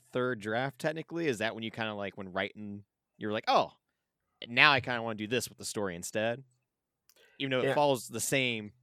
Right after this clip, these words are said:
Speaker 1: path?
Speaker 2: Yeah, the original screenplay was b-, was mil-, in retrospect, it was basically me trying to figure out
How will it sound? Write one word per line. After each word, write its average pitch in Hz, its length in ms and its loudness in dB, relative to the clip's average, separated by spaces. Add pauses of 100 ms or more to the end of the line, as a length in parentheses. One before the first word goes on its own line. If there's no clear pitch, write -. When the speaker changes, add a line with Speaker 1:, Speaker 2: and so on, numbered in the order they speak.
Speaker 1:
path? 92 420 0 (1400)
Speaker 2:
Yeah, 147 300 6
the 165 180 -2
original 202 440 6
screenplay 160 640 2
was 135 160 -2
b-, 147 220 -4 (180)
was 170 180 6
mil-, 175 360 2
in 175 200 4
retrospect, 170 1040 6
it 170 60 2
was 156 160 -2
basically 165 500 4
me 143 220 2
trying 147 460 2
to 139 260 -4
figure 143 440 -2
out 139 300 4